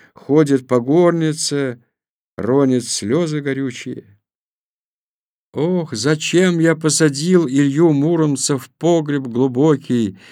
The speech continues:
да приказал тот погреб засыпать желтым песком?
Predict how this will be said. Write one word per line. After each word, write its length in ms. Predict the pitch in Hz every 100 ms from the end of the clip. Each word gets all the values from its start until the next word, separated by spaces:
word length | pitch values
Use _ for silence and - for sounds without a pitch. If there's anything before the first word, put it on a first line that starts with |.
| - - -
да 160 | 127
приказал 640 | 131 143 143 131 131 160 156
тот 280 | 151 143 -
погреб 520 | - 165 147 139 127
засыпать 580 | 113 127 - 156 151 120
желтым 560 | 92 123 156 - 131
песком? 680 | 127 110 - 127 156 123 -